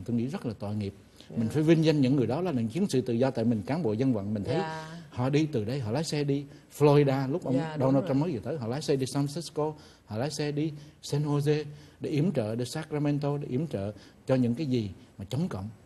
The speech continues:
Speaker 1: Và nhiều anh em họ làm việc ngày đêm, nhiều tổ chức
Speaker 2: Dạ.
Speaker 1: nhân quyền họ làm việc ngày đêm. Như phong trào đi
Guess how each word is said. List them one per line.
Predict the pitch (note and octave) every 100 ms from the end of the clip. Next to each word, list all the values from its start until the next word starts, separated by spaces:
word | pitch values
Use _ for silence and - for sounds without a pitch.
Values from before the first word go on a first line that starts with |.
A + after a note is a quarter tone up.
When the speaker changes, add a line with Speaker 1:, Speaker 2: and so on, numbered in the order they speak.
| - D3+ D#3
Speaker 1:
Và | A#2
nhiều | A#2 B2 A#2+
anh | C#3
em | D3
họ | A2+
làm | A2 G#2
việc | G#2
ngày | A#2 G2
đêm, | G#2+ C3+ C3+
nhiều | G#2
tổ | F#2+ B2
chức | D#3
Speaker 2:
Dạ. | D3
Speaker 1:
nhân | C3
quyền | A2+
họ | G2
làm | G#2+ G2
việc | G2+
ngày | G#2 G2
đêm. | B2 A#2+ - - - -
Như | A#2+ C3+ C3 - - -
phong | D#3
trào | C#3 B2+ A#2
đi | C3+